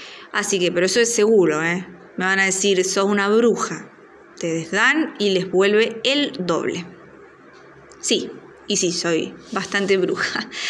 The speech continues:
<laughs> Em, bueno. Eh, ¿qué más? Me estoy olvidando, que se suscriban, eso, que den like, que donen, Mercado Pago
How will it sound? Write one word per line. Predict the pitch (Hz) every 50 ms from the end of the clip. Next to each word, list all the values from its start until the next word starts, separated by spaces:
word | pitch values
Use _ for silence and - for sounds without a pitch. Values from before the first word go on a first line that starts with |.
| - - -
<laughs> | - - - - - - -
Em, | 240 233 233 226 220 220 214 220 214 214 214 208 208 208 214 214 208
bueno. | 233 240 220 190 170 - - - - - - - - - - - - - - - - - - - - - - - - - - - - - - - - - - - - - - - - - - - - -
Eh, | - 208 214 208 208 208 202 202 202 202 196 196 196 196 196 190 190 190 185 185 180 185 185
¿qué | - 214 208
más? | 202 202 208 220 233 240 240 220
Me | 226 196
estoy | 190 - - 196
olvidando, | 196 208 220 247 269 285 302 320 311
que | 277 247
se | - - 170
suscriban, | 175 - 175 175 - - 240 240 285 302 320 330 349 359 320
eso, | 247 185 175 - - - 156 151 -
que | - 165 165
den | 175 175 175 180
like, | 185 202 226 247 262 269 285 302 294 294 - -
que | - 185 180
donen, | 185 196 214 233 247 269 285 302 311 277
Mercado | 226 196 180 - 185 185 185 185 -
Pago | - 302 311 311 311 311 320 339 330